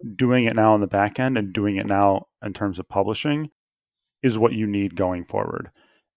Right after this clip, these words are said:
And this is where almost every wiki-based or hat tool-based or whatever else, which is, like, write it and publish it, WordPress, right? This is where they all break down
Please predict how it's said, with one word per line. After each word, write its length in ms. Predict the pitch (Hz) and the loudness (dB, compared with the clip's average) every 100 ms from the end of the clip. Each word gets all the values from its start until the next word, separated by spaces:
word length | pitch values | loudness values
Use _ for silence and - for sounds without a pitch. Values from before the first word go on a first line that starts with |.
| - | 0
And 260 | 123 113 - | 2 2 -4
this 360 | 123 139 175 226 | 2 6 6 4
is 120 | 165 | 0
where 260 | 147 143 131 _ 120 | 4 6 4 _ 2
almost 420 | 127 139 131 - - | 4 6 4 2 -2
every 340 | 110 110 120 104 | -2 2 2 2
wiki-based 1000 | 98 98 120 107 107 107 107 - - _ _ | 0 -2 -2 -2 4 6 4 0 -8 _ _
or 260 | 101 95 90 | -2 -2 -2
hat 300 | - 101 - | 0 0 0
tool-based 760 | 110 101 92 101 98 95 - - - | -2 0 2 2 2 -2 -8 -16 -4
or 420 | 92 90 87 87 - | -2 0 -2 -6 -6
whatever 580 | 107 127 131 139 127 113 | 6 10 12 10 10 10
else, 360 | 113 104 - | 10 8 2
which 180 | 101 - | -6 -4
is, 140 | 98 | -2
like, 180 | 98 90 - | 0 -2 0
write 300 | 98 110 120 | 6 6 8
it 140 | 123 | 4
and 140 | 107 - | 2 0
publish 400 | 104 107 113 151 | 0 0 -2 0
it, 240 | 151 - _ 92 | 0 -2 _ -8
WordPress, 540 | 92 110 - 95 - _ _ | -2 -2 -2 -8 -8 _ _
right? 200 | 101 104 - _ _ _ - | 0 0 -2 _ _ _ 0
This 160 | 127 170 | 2 4
is 140 | 131 | 6
where 120 | 143 | 8
they 120 | 127 | 8
all 200 | - 104 | 6 4
break 300 | 95 98 87 | 2 0 0
down 380 | - 98 - 110 | 0 -2 -2 -10